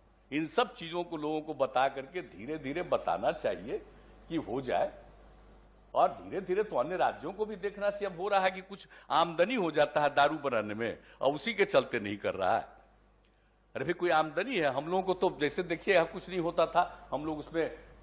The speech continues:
टाइटिंग किए थे, सब कुछ किए थे, तब पांच हजार करोड़ पर पहुंच गए थे, लेकिन हमने छोड़ दिया, हमने तत्काल, तत्काल उसको खत्म किया।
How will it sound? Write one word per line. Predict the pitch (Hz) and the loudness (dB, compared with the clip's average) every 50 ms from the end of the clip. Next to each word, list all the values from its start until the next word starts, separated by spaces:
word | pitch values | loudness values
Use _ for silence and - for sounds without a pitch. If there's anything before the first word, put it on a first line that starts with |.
| - - | -4 0
टाइटिंग | 156 135 139 139 - 180 180 170 | 0 0 0 0 -2 -4 -4 -4
किए | - - 160 165 | -6 -6 -6 -6
थे, | 151 - 180 175 | -4 -4 -4 -4
सब | - 170 143 - | -2 -4 -4 -4
कुछ | 160 170 160 - | -6 -8 -10 -8
किए | - 147 147 147 | -4 -4 -4 0
थे, | - 160 160 | 0 -2 -2
तब | 151 - - - _ - 143 - - | -2 -6 -14 -6 _ -2 -2 2 6
पांच | 170 175 175 170 - | 6 6 6 6 2
हजार | 151 143 139 135 127 | 2 4 4 4 4
करोड़ | - - 135 123 113 | 2 -2 -4 -2 -2
पर | 107 - 113 104 | -4 -4 -6 -8
पहुंच | - 104 92 90 - 92 | -8 -10 -12 -12 -12 -12
गए | 76 73 71 | -14 -14 -14
थे, | - - _ _ _ _ | -14 -20 _ _ _ _
लेकिन | - 127 127 143 | -4 -4 -2 -2
हमने | 127 135 139 139 143 135 | -2 -2 -2 -2 -4 -4
छोड़ | - - 160 156 | -4 -4 -4 -4
दिया, | 156 151 160 180 185 - - _ _ _ _ _ _ _ _ _ _ _ _ _ _ _ _ _ _ _ _ _ _ _ _ _ _ _ _ _ _ _ _ _ | -2 -4 -4 -6 -6 -8 -14 _ _ _ _ _ _ _ _ _ _ _ _ _ _ _ _ _ _ _ _ _ _ _ _ _ _ _ _ _ _ _ _ _
हमने | - 120 135 143 143 | 0 0 2 0 2
तत्काल, | - 156 139 - - 156 143 143 - | 2 2 2 4 4 4 4 4 4
तत्काल | 147 - - - 160 170 175 | 2 2 6 6 6 8 6
उसको | 170 - - 190 175 | 4 0 -4 -4 -2
खत्म | - 165 160 - 180 180 | -2 0 0 0 -2 -2
किया। | - - 180 160 | -4 -6 -6 -6